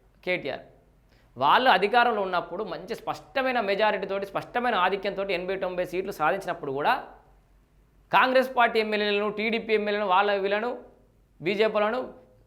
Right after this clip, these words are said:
గొర్రెలను కొట్టినట్టు, బర్రెలను కొన్నట్టు, గాడిదలను కొన్నట్టు, సంతలో దునపోతులను కొన్నట్టు కొన్నారు వాళ్ళందరినీ. ఇష్టం వచ్చినట్టు కొన్నారు.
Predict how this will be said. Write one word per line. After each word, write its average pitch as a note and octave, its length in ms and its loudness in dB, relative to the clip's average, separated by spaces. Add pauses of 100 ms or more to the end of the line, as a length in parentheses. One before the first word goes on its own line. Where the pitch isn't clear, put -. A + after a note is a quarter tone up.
(120)
గొర్రెలను G3+ 460 4
కొట్టినట్టు, A#3+ 440 2
బర్రెలను G3 440 2
కొన్నట్టు, A#3+ 600 -2 (320)
గాడిదలను A#3+ 440 4
కొన్నట్టు, A3+ 360 -2
సంతలో G3+ 760 0
దునపోతులను A3+ 480 -2
కొన్నట్టు G3+ 240 -2
కొన్నారు F#3 240 -2
వాళ్ళందరినీ. C#3+ 440 -6 (760)
ఇష్టం D3+ 340 -10
వచ్చినట్టు D3+ 260 -10
కొన్నారు. C3+ 320 -10